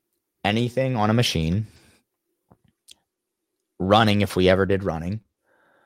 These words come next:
Definitely swimming. Definitely biking. Uh, beyond that, I would say, like, I don't know,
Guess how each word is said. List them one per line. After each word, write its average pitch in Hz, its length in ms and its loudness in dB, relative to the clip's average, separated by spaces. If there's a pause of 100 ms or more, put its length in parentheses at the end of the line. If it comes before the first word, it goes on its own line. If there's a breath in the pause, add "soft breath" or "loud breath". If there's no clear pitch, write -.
(920 soft breath)
Definitely 107 520 4
swimming. 85 520 -8 (1040)
Definitely 104 520 2
biking. 87 560 -4 (1080)
Uh, 90 1500 -2 (840 soft breath)
beyond 101 460 0
that, 92 360 0 (120)
I 92 140 -2
would 92 200 -6
say, 90 1120 -4 (1500 loud breath)
like, 82 360 -8 (440)
I 95 60 -10
don't 90 100 -8
know, 87 200 -10